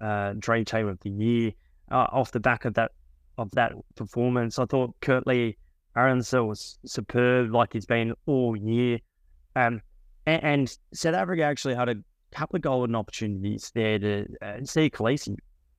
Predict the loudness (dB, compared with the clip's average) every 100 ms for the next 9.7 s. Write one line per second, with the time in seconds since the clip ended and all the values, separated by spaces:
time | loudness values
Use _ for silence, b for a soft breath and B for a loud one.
0 | 0 2 4 2 -2 -2 -2 0 0 -2
1 | -4 -2 -4 -2 -2 0 -2 -4 -8 -2
2 | -2 -2 0 2 2 0 -4 -6 -8 _
3 | _ 2 4 4 4 2 2 2 4 4
4 | 4 2 0 0 -2 0 -2 0 0 -2
5 | -4 -2 0 0 -2 -2 0 2 2 0
6 | 2 0 0 -4 -6 -8 b b b _
7 | _ -2 0 2 -2 -4 -10 -2 0 0
8 | 0 -4 -6 -10 0 2 4 4 4 2
9 | 2 -4 -10 -4 0 0 -2